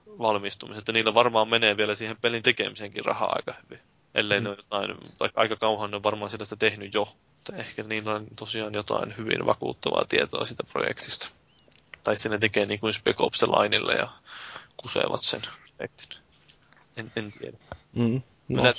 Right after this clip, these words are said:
Speaker 1: tässä oli ihan hauska tosiaan tässä Turtle Rock Studiosissa, että ne yritti ne kehittäjät itse ostaa siihen oikeuksia. Ne ihan ei riittänyt tarjous, että ne heitti sinne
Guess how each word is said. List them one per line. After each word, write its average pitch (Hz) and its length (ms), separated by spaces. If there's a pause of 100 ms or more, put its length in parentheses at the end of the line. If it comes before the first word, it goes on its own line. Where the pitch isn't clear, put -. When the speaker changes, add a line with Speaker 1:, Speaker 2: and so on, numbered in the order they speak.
(320)
Speaker 1:
tässä 160 240
oli 120 100
ihan 113 200
hauska 110 260
tosiaan 104 300
tässä 104 280 (320)
Turtle 107 280
Rock 113 200
Studiosissa, 107 520
että 107 220 (320)
ne 120 60
yritti 120 280
ne 117 80
kehittäjät 113 500
itse 110 280
ostaa - 240
siihen - 260 (100)
oikeuksia. - 500
Ne 110 180
ihan 170 400
ei 117 120
riittänyt 107 480
tarjous, 101 480
että 110 160
ne 110 120
heitti 113 280
sinne 107 320